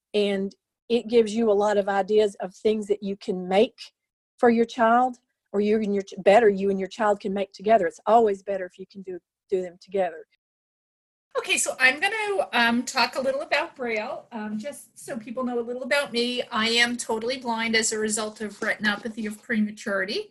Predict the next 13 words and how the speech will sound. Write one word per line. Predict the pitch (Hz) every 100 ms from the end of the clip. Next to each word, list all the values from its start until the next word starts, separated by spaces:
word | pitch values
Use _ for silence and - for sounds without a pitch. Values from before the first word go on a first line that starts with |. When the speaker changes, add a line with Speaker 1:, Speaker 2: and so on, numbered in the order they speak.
| _ _ _ _ _ _ -
Speaker 2:
And, | 233 233 226 220 220 226 214 -
um, | 220 220 220 220 214 214
I | 214 220 220 226 226 220 226 226 _ _ _ _ _ _ _ _ _ _ _ _ _ -
am | 240 240 247 233
a | 233 226 226 220
social | 214 - 233 - 247
worker, | 254 277 320 330 339 - -
have | 202 202
a | 202
master's | 202 214 - 214 214
in | 190
social | 214 220 220 -
work, | 208 208 208 -